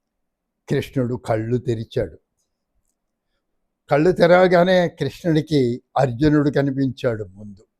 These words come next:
వెంటనే అటువైపు చూసి దుర్యోధనుడిని చూశాడు, తన తల దగ్గర కూర్చున్న దుర్యోధనుడిని. ఆ చూపులలో తేడా ఉంది. ఆప్తమిత్రుడైనటువంటి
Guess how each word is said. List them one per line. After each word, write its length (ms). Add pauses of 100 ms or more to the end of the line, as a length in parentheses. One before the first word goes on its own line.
(1300)
వెంటనే 480
అటువైపు 840
చూసి 380
దుర్యోధనుడిని 840
చూశాడు, 400 (140)
తన 140
తల 440
దగ్గర 280
కూర్చున్న 600
దుర్యోధనుడిని. 880 (1500)
ఆ 180
చూపులలో 880
తేడా 500
ఉంది. 380 (1600)
ఆప్తమిత్రుడైనటువంటి 1700